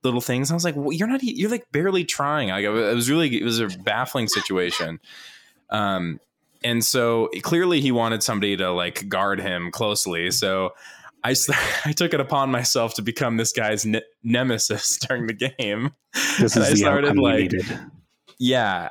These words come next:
Speaker 1: And so anytime he had the ball, I was just, like, pressing him super hard and just, like, being really annoying and obnoxious.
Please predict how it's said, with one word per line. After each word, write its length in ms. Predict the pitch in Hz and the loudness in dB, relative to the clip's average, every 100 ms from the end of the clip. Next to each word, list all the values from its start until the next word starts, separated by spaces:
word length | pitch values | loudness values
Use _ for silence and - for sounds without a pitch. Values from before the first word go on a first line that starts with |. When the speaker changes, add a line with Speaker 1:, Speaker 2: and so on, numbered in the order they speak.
| - | -2
Speaker 1:
And 180 | 135 | 0
so 160 | 135 160 | 2 2
anytime 320 | 147 151 180 | 2 2 2
he 60 | 156 | 2
had 100 | 139 | 0
the 80 | 117 | 0
ball, 320 | 110 123 110 | 2 4 4
I 140 | 98 | 2
was 180 | 104 120 | 0 0
just, 240 | 123 117 | 0 0
like, 220 | 113 107 - | 0 -2 -2
pressing 360 | 120 113 - | -2 0 0
him 140 | 120 110 | 0 0
super 680 | - - - 113 117 110 | 0 0 0 0 2 0
hard 400 | 104 90 95 110 | 2 2 2 0
and 160 | 117 104 | 0 0
just, 220 | 104 - | -2 0
like, 400 | 101 90 92 98 | 0 -2 -2 -4
being 320 | 98 101 101 | -4 -2 -2
really 300 | 95 104 104 | 0 0 0
annoying 520 | 98 95 92 98 107 | -2 -2 -2 -2 -2
and 80 | 113 | -2
obnoxious. 840 | 98 90 82 95 - 127 123 - | -2 -2 -2 -2 -2 0 0 -2